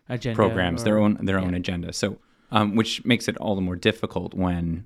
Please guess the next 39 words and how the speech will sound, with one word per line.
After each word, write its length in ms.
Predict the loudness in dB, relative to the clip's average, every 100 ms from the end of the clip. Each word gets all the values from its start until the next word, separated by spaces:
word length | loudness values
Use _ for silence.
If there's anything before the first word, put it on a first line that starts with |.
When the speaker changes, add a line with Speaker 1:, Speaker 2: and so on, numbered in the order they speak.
| -4
Speaker 2:
y-, 100 | -4 4
our 120 | 2
sources 520 | 4 2 0 0 -4 -2
for 180 | 0 2
the 80 |
information, 440 | 0 -4 -6 -4 -2
like, 140 | -2
e-, 60 | -2 0
even 180 | 0
if 100 | 0
you 60 | -2
just 240 | -4 -4
want, 240 | -4 -6 0
you 120 | 0
know, 140 | 0 2
I 100 | 2
just 140 | 2
want 100 | -6
the 60 | -4
facts. 440 | -2 -2 -8 -20 0
I 100 | 0
just 140 | 2
wanna 160 | 0 0
know, 80 | 0
like, 200 | -2 -2 -16 -20 -6
wha-, 100 | -2 2
even 180 | 0
try 140 | 4 4
and 100 | 4
get 200 | 0 0
a 60 | 2
number 440 | 4 4 2 -2 -8 _ _ _
of 80 | 2
how 80 | 4
Speaker 1:
Yeah. 60 |
Speaker 2:
many 160 | 6 4
people 240 | 2 -2
are 80 | 0
there 380 | 2 0 0 -6